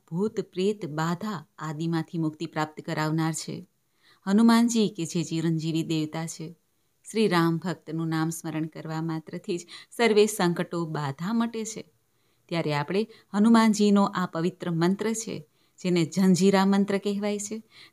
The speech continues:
જંજીરા એટલે સાંકળ. સાંકળની જેમ દરેક બાધા શ્રી હનુમાનજીનું આ મંત્ર સ્મરણ કરવા માત્રથી જ બંધાઈ જાય છે અને પ્રભુ રક્ષા કરે છે. તે જંજીરા મંત્રને આપણે જાણીશું, કયો મંત્ર છે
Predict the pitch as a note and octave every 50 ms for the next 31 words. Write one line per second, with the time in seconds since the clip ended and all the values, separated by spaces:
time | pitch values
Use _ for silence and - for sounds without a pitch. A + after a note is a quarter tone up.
0 | - F#3 G3 A3 G#3+ G#3 G3 B3 B3 A#3+ A#3 A3 G#3+ A3 A3+ A3+ A#3 - G3+ F#3
1 | F#3+ G3+ - B3+ B3+ A3+ E3 D3 _ _ _ _ - - _ _ - - - A3
2 | A3 A3 A3 C4 C4+ C4+ C4 C4+ C4+ B3+ - G#3+ A#3 B3 C#4+ C#4 A3 G3 - _
3 | _ - F#3 A3 A#3+ C4+ C4+ G3+ F#3+ F#3 G3 F#3+ F#3+ F#3+ - A#3+ B3 - A3 G3+
4 | - - A3 G3+ F3+ F#3 F#3+ F#3 F3+ F3 F3 F3 F3 F3 F3 F3 G3 G3+ F#3+ F#3
5 | F#3+ - - _ - F3+ F#3 G3 G3+ G#3 G3+ G3+ - - _ - F#3 F#3+ G3+ G#3+
6 | G#3+ G#3 G3+ G#3 G#3 G#3 - F3 E3+ F3+ F3+ F3+ F3 - E3+ E3+ E3 F3 F3 F3
7 | E3+ D#3+ D#3 D#3+ D#3+ - - G3 G#3 - A#3+ G#3 - - _ - - _ - F3
8 | F3 F3+ F3 E3 F3+ E3+ E3+ E3+ F3+ E3+ D3+ D#3+ D#3 - - F#3 F#3 - _ _
9 | _ _ _ _ _ _ _ _ _ _ _ - E3 E3 E3 D#3+ D#3 - D#3 D#3+
10 | C#3+ E3 D3+ D3+ D3+ - - D#3+ D3+ D3+ - D3 D3 D3 D#3+ D#3 - - A#2+ -
11 | _ _ _ _ _ _ _ _ _ - A3+ A#3+ A#3 E3+ A#3 G3+ F#3 E3 F#3 G3
12 | G3 F#3+ F3+ F3+ F3 E3 E3 E3 D#3 - - F3 F3 F3 E3+ E3 E3 E3 F3+ F3
13 | F#3 F3+ G3 F#3+ E3+ E3+ F3 F3+ F3 - - G3+ G3 - - E3+ E3+ E3+ D#3+ D#3
14 | E3 E3 - A#3 A#3+ A#3 A#3+ - F3